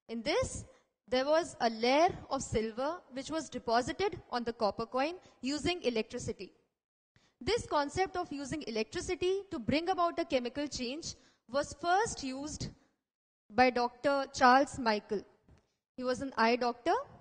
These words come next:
A patient came to Doctor Michael for the removal of painful inward growing eyelashes. He used electricity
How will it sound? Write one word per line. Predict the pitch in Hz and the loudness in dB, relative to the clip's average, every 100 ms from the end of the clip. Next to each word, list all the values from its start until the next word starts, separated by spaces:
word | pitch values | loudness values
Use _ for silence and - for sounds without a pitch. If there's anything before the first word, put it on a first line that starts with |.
| _ _ _ _ - | _ _ _ _ -2
A | 269 | 0
patient | 330 359 - 440 427 | 2 0 0 -4 -4
came | - 320 370 | -2 -2 0
to | 415 | -2
Doctor | 277 254 - 269 | 0 0 0 0
Michael | 220 208 - 330 440 _ _ _ - | 0 -2 0 -2 -2 _ _ _ -2
for | 294 | 0
the | 320 | 0
removal | 285 285 320 359 370 | -2 -2 -2 -2 0
of | 403 - - 339 | 0 -2 -2 2
painful | 330 370 - 427 415 - | 2 0 -4 0 0 -2
inward | 294 294 330 381 269 | -4 -2 2 2 2
growing | 302 302 311 | -2 -2 2
eyelashes. | 226 233 214 190 - 247 208 - - _ _ _ _ _ _ _ | 4 4 2 -2 -4 -12 -14 -16 -18 _ _ _ _ _ _ _
He | - 302 | 0 2
used | 330 392 415 - 254 | 2 0 -2 -4 0
electricity | 247 294 359 370 370 381 403 | 4 4 2 -6 0 2 2